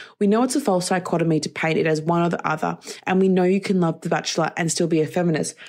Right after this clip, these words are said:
just like you can be a feminist and go on The Bachelor. The show obviously isn't either anti-feminist or totally pro-feminist, but it's somewhere in between. But where? Some main points we've discussed and thought about are,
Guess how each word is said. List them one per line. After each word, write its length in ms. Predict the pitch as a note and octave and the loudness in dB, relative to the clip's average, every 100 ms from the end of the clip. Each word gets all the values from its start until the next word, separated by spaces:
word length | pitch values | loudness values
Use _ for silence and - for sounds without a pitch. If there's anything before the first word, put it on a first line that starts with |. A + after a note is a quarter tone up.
| - - | -12 -4
just 280 | C4+ C#4 | -4 -2
like 220 | G3 F3+ F#3 | -2 -2 -2
you 60 | |
can 120 | F3 | -2
be 120 | E3+ E3 | 0 0
a 20 | |
feminist 340 | E3 E3 D#3+ | 0 0 0
and 120 | - E3+ | -2 0
go 180 | D#3+ - | 0 0
on 160 | A3 | 2
The 80 | G3 | 2
Bachelor. 480 | E3 - - - F3 _ _ _ _ _ _ - | 0 -4 -4 -4 -6 _ _ _ _ _ _ -4
The 80 | G3+ | -2
show 320 | - A3+ C4+ - | 0 0 -2 -2
obviously 600 | E3+ F3 F3 F3+ E3+ - | -2 0 0 -2 -2 -2
isn't 320 | F#3+ F#3+ F#3+ | -2 0 -2
either 300 | D#3+ D#3+ D#3+ - | -2 -2 -2 -2
anti-feminist 760 | F3 E3+ F3 E3 D#3+ D#3 D3+ - - | 0 0 0 0 0 0 -2 -4 0
or 280 | G3 G#3 | 2 2
totally 420 | G#3 - E3+ D#3 D#3 | -2 -2 0 0 -2
pro-feminist, 840 | - G3+ G#3 F#3 C#3+ C#3 F3+ - - - - - | -2 -2 0 -2 -2 -2 -2 -6 -10 -18 -20 -8
but 100 | - | -2
it's 140 | A3 - | -2 0
somewhere 260 | A3+ A3 | 0 2
in 160 | A3+ F3+ | 2 0
between. 560 | E3+ - C#4 E3+ E3 - - | -2 -2 -2 -2 -4 -6 -4
But 240 | D3 - - _ | -4 -6 -20 _
where? 420 | D#4+ F#4 - - - _ _ - - - | -2 0 -2 -6 -16 _ _ -16 -14 -12
Some 220 | - A3+ A3 | -4 0 2
main 240 | C4 D#4+ | 2 -2
points 400 | - A3 A3 - | 0 0 0 0
we've 160 | F#3 F3 | -2 0
discussed 480 | F#3 - D#3 D#3 | -4 -4 -4 -4
and 180 | - F3+ | -2 -2
thought 180 | E3 D3+ | 0 -2
about 400 | D3 D3+ F#3+ - E3 | -2 -4 -4 -6 -4
are, 340 | D3 F#3 | -2 -2